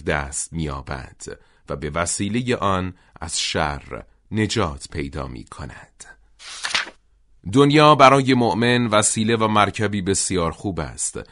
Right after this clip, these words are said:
که می‌تواند او را به خیرات برساند و از شرور نجات بخشد.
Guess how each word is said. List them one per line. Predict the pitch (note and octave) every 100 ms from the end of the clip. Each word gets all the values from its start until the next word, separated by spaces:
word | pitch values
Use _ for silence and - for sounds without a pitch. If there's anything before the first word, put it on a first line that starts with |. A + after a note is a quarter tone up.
| - _
که | - C#3+
می‌تواند | C3 A2+ G2+ G2+ F#2 F2
او | G2 G2
را | F2+ F2
به | F2
خیرات | - - F2+ F#2+ G#2+ -
برساند | - D2 C#2+ - D2 C#2 G#1 _ _ _ -
و |
از | D#2+ D#2+
شرور | - F#2+ F2 F#2 F2 D#2+
نجات | E2 F2 G#2 D#2+ -
بخشد. | C#2 - - B1 -